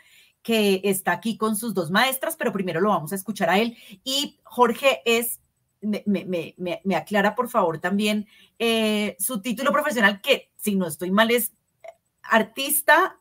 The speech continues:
y arquitecto. Bueno, ya tú lo aclararás aquí.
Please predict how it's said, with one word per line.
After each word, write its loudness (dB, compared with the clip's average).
y -2
arquitecto. 0
Bueno, -2
ya 4
tú -8
lo 4
aclararás 4
aquí. -2